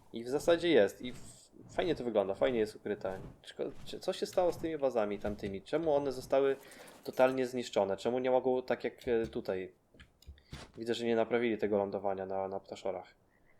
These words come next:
Czemu nie naprawili tego w ten sam s-, e, nie, nie zostawili tego po prostu tych baz, tak, tak jak tutaj to jest z-, zrobione w, w tym przypadku? Czemu tamte na śniegu zostały zniszczone? To jest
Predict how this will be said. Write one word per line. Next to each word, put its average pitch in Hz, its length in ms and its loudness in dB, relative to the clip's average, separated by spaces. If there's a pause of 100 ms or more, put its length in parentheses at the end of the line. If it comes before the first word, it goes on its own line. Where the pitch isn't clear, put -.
(280)
Czemu 190 220 0
nie 175 100 2
naprawili 139 480 0
tego 131 260 0
w - 60 -4
ten 127 160 0
sam 120 180 -2
s-, - 220 -12
e, 113 240 2
nie, 117 100 0
nie 127 220 -2
zostawili 123 440 -4
tego 110 280 2
po 107 120 -6
prostu 107 340 -2
tych 98 200 -10
baz, 92 360 -4
tak, 107 200 -6
tak 110 200 -4
jak 107 100 -2 (220)
tutaj 101 380 -6
to 104 120 -2
jest 95 380 -4
z-, 98 280 -12 (580)
zrobione 113 540 2
w, - 40 -18 (200)
w - 80 -20
tym 113 160 0
przypadku? - 500 -4
Czemu 147 300 -2
tamte 123 340 0
na 110 120 -4
śniegu 110 280 -6
zostały 104 400 -4
zniszczone? 92 480 -8
To - 120 -6
jest 107 300 -6